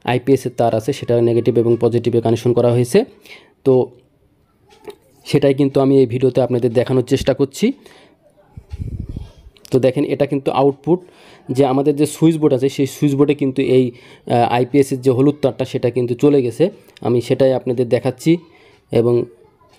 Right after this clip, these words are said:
ভিডিওটি যদি ভালো লাগে অবশ্যই একটি লাইক দিবেন আর চ্যানেলে নতুন হলে সাবস্ক্রাইব করে পাশে থাকবেন। দেখেন এখানে কিন্তু হলুদ তার।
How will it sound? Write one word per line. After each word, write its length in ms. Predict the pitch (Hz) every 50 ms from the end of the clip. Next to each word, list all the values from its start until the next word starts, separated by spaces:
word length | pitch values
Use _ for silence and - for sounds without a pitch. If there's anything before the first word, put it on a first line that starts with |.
| _ _ _ _ _ -
ভিডিওটি 280 | 127 131 131 143 139
যদি 220 | 135 143 139 131 135
ভালো 180 | 110 131 139
লাগে 200 | 139 135 131 131
অবশ্যই 260 | 131 127 131 - - 131
একটি 100 | - 135
লাইক 240 | 123 127 131 135 135
দিবেন 200 | 127 139 139 135
আর 80 | 131 123
চ্যানেলে 300 | - 135 127 123 123 123
নতুন 200 | 123 120 123 123
হলে 140 | 123 117 117
সাবস্ক্রাইব 440 | 113 - 120 - - 120 120 117 113
করে 160 | 123 117 117
পাশে 240 | 117 120 113 - 127
থাকবেন। 320 | 107 120 110 - 135 135 135 135 - _ _ _ _ _ _ _ _ _ -
দেখেন 440 | 120 117 120 127 127 120 - 131 131
এখানে 280 | - - - 131 123 120
কিন্তু 400 | 110 117 117 113 117 117 117 - - - _ _ _ _ _ _ _ _ _ _ _ _ _ _ _ - - - -
হলুদ 220 | 117 123 135 131 -
তার। 140 | 135 123